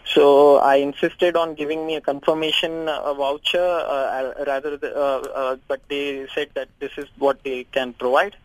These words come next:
So I waited for one day. They didn't, uh, get back to me. So what I did was I, uh, uh, um, ma-, printed out the same voucher and resend the, uh, voucher to the embassy back. After four days, uh, embassy,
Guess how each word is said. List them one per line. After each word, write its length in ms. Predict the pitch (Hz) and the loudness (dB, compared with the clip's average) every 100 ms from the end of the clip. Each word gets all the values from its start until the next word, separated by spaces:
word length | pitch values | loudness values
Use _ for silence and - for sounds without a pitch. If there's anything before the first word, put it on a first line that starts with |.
| - - - - - - - | -20 -18 -16 -18 -20 -12 0
So 160 | 147 139 | 2 6
I 160 | 135 131 | 4 4
waited 420 | 139 - 160 - | 0 -2 -8 2
for 220 | 160 151 | 2 4
one 260 | 143 143 147 | 2 0 -2
day. 160 | 147 | -4
They 140 | 143 139 | -4 -8
didn't, 260 | 143 139 | -8 -6
uh, 220 | 135 139 | -4 -4
get 240 | 135 135 - | -4 -6 -4
back 200 | 131 - | -6 -6
to 60 | 151 | -10
me. 280 | 165 170 147 | -8 -8 -6
So 140 | - 139 | -6 -2
what 200 | 139 143 | 0 -2
I 100 | 151 | -4
did 200 | 143 143 | -8 -6
was 140 | 143 | -4
I, 540 | 139 135 139 135 131 - | -2 -4 -6 -10 -12 -12
uh, 320 | - 139 135 - - - | -6 -4 -4 -6 -18 -10
uh, 500 | - 147 135 135 - - _ _ _ - - | 0 4 6 4 2 -4 _ _ _ -18 -2
um, 220 | 147 143 - | 2 2 0
ma-, 340 | 143 147 151 - - | 0 2 4 2 -2
printed 380 | 143 147 160 151 | -6 -4 -2 -2
out 240 | 151 151 | -2 -4
the 100 | 143 156 | -10 -6
same 220 | 156 160 | -6 -6
voucher 420 | 156 151 170 156 | -6 -4 -6 -6
and 300 | 139 143 147 143 | -6 -8 -10 -12
resend 520 | 143 160 170 156 156 | -12 -6 -6 -6 -6
the, 220 | 151 135 - 143 | -6 -6 -6 -2
uh, 600 | 139 135 135 131 131 - | -2 -2 -4 -6 -10 -6
voucher 420 | 139 135 - 156 | -2 0 0 -2
to 160 | 147 147 | -4 -4
the 100 | 139 | -4
embassy 380 | 127 135 139 | -4 -12 -10
back. 320 | 131 123 110 - _ - - - - - | -6 -4 -4 -12 _ -14 -12 -10 -8 0
After 260 | 139 - 165 | 0 0 -2
four 260 | 180 196 | 0 -2
days, 280 | 196 175 202 - - - | -2 -4 -6 -14 -18 -4
uh, 280 | 156 151 147 | 0 2 0
embassy, 800 | 160 156 165 - 170 175 175 | -2 -2 -4 -4 -4 -2 -4